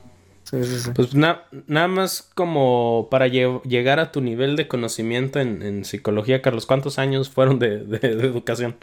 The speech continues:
Speaker 1: De
Speaker 2: A ver,
Speaker 1: estudio,
Speaker 2: cuéntanos.
Speaker 1: bueno, fueron cuatro de la licenciatura, ponle, eh,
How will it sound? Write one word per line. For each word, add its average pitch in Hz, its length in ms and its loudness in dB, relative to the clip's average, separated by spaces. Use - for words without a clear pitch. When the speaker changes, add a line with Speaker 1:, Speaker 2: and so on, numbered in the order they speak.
Speaker 1:
De 135 160 6
Speaker 2:
A 101 60 -6
ver, 180 100 6
Speaker 1:
estudio, - 20 10
Speaker 2:
cuéntanos. 202 540 10
Speaker 1:
bueno, 170 300 4
fueron 156 260 2
cuatro 180 420 4
de 185 140 6
la 160 100 4
licenciatura, 170 1080 0
ponle, 156 800 6
eh, 123 460 0